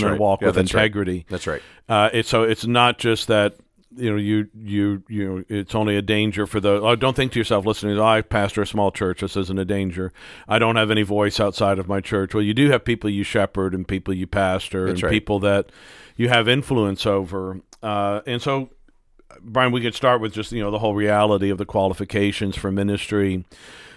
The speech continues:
Speaker 1: and how those qualifications, everybody knows here, focus on the issue of a man's integrity
Speaker 2: Yeah.
Speaker 1: and who he is and his life in his home, uh, his own walk with God, his walking in the fear of God, his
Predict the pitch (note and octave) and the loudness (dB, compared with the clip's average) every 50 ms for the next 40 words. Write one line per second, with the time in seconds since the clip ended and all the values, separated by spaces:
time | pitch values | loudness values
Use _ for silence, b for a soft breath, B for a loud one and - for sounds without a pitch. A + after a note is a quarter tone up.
0 | B B B A2 G#2 G#2 A2+ A#2 A2 A2 G#2 G#2+ G#2 G#2+ G#2 G#2 G2+ G2 - - | B B B -4 -2 -2 0 2 2 2 4 4 2 2 2 0 -2 -4 -6 -8
1 | - - - A#2+ A2 G#2 G#2 G#2 - G#2+ - - A2+ G#2 G2+ G2+ - - G#2 G2+ | -8 -4 0 4 4 4 4 2 -2 -6 -4 0 2 2 2 2 0 0 -2 -2
2 | F2 F#2 G2 F#2+ F2 F#2+ F#2+ G2 F#2 F#2 F#2+ F#2+ F#2+ - - G#2 G2+ - - A#2 | -2 -2 -4 -2 -2 -2 -2 -2 -2 -2 -2 -2 -2 -2 0 0 0 2 2 2
3 | G#2+ G#2+ - G#2+ G#2 G2+ - - G#2+ G2+ G2+ G2 G2+ G#2 G#2 - - - G#2 G2+ | 2 2 2 0 -2 0 -2 -2 -2 -2 0 0 2 2 0 0 0 0 2 2
4 | G2+ G2 G2 G2 G2 G2 G2 F#2+ - - A#2 G#2+ G#2+ G#2 G#2 G#2 G#2 G#2 - G2 | 4 4 4 4 4 4 2 0 -2 -4 -2 0 0 2 2 0 0 -2 -4 -4
5 | F#2+ - - G2+ G#2 F2 F#2+ G2+ F#2+ F#2+ F#2 F#2 F#2+ F2+ - - E2 D#2+ D#2 D2 | -2 0 0 0 0 0 -2 -2 0 0 0 -2 -4 -6 -8 -8 -6 -4 -4 -6
6 | C#2+ B B B B A2+ G#2+ A2+ A#2+ A#2+ B2 A#2+ A2+ G#2+ G#2 G#2 G#2 G2+ G2+ G#2 | -8 B B B B -2 0 2 4 4 6 6 6 4 4 2 2 0 -2 -4
7 | - - G#2+ G2+ G2+ F#2+ G2+ G#2+ G2+ G2+ G2+ G2+ G2 G2 F#2+ - - - - G#2+ | -4 -4 -4 -4 -4 -4 -2 -2 0 0 0 0 0 -2 -4 -6 -8 -8 -4 0
8 | A2 G#2+ G#2+ A2 A2 - A2+ G#2+ G#2+ G#2 - - A2 G#2+ G#2+ G#2 G#2 G#2 G2+ G2+ | 2 4 4 4 2 2 0 0 0 0 0 0 2 2 2 2 0 0 -2 -4
9 | F#2 F2+ G2+ - - G#2+ G2 G#2 A2 G#2 G#2 A2+ G#2+ G#2+ G#2 G2+ G#2+ G#2 G#2 - | -4 -6 -8 -8 -6 -6 -4 -2 -2 0 2 2 2 2 2 2 2 2 2 0
10 | - G#2+ - - A2+ G2+ G2+ G2+ G2+ G2+ F#2+ F#2+ G2+ G2 G2+ - - G2+ G2+ G2+ | -2 -6 -4 0 0 2 2 2 2 0 0 0 0 0 0 0 0 -2 -2 -2
11 | G2 - - G#2+ G#2 G2+ G2 F#2 F#2+ G#2+ G2+ G2 G2 G2 F#2+ F#2 G2 F#2+ F#2 - | -2 -2 -2 0 0 0 -2 -2 0 2 2 4 4 2 2 0 -2 -2 -2 -4
12 | - | -8